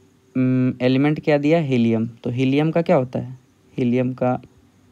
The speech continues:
अ, जेड कितना होता है, Atomic number, Z हो जाता है टू, और फिर orbit एन का value क्या है, एन का value दिया है फ़ोर, ठीक है। तो यहाँ पे put कर देते हैं simply, तो two point one eight into ten to the power six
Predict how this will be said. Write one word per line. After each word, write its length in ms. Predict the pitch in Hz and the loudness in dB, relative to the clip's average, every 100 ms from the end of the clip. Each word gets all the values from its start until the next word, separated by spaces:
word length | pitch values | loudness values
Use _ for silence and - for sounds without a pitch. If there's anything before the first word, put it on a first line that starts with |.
| _ _ _ _ _ - | _ _ _ _ _ -10
अ, 120 | 120 117 | -4 -4
जेड 340 | 117 143 139 | 0 0 0
कितना 260 | 165 151 165 | -2 0 0
होता 300 | 131 127 127 | -2 -4 -6
है, 60 | |
Atomic 300 | - 131 135 | -4 -4 -4
number, 300 | 143 147 196 - _ _ _ - | -4 -4 -6 -10 _ _ _ -8
Z 280 | 120 127 127 | -2 0 2
हो 60 | |
जाता 260 | 123 123 147 | 0 0 -2
है 160 | 180 190 - | -4 -6 -6
टू, 180 | 117 110 - _ _ _ _ _ _ _ _ - | -4 -4 -8 _ _ _ _ _ _ _ _ -8
और 200 | 123 120 | -2 -2
फिर 440 | 117 135 135 131 - _ | -2 0 0 0 -6 _
orbit 460 | - 127 120 151 147 - | 2 2 4 0 -2 -2
एन 200 | 135 139 | -2 0
का 120 | 147 | 0
value 320 | 147 147 143 | 2 2 2
क्या 140 | 143 147 | 2 0
है, 120 | 147 | 0
एन 160 | 131 131 | 0 0
का 100 | 131 | 0
value 260 | 131 123 | 0 0
दिया 180 | 123 131 | 0 -2
है 60 | 135 | -2
फ़ोर, 460 | - 117 110 - - _ _ _ _ _ - - - _ - - | -4 -2 -2 -6 -18 _ _ _ _ _ -20 -20 -20 _ -20 -8
ठीक 120 | 139 151 | -6 -6
है। 100 | 180 _ _ _ _ | -8 _ _ _ _
तो 80 | - | -2
यहाँ 120 | 131 | 0
पे 80 | 123 | -2
put 240 | 120 135 - | -2 -4 0
कर 160 | 156 | 0
देते 200 | 151 151 | 2 0
हैं 60 | 156 | 0
simply, 380 | 156 151 156 156 _ - - _ | -2 -4 -8 -14 _ -20 -20 _
तो 80 | 123 | -10
two 240 | 123 131 127 | -2 -2 -2
point 420 | - 135 131 135 | -2 -2 -2 -2
one 240 | 131 135 | -2 0
eight 180 | 160 156 | -2 -2
into 300 | 135 131 127 | -2 -2 -2
ten 200 | 127 127 | -2 0
to 20 | |
the 160 | 127 127 | -2 0
power 160 | 123 123 | 0 0
six 240 | 123 147 | -2 -6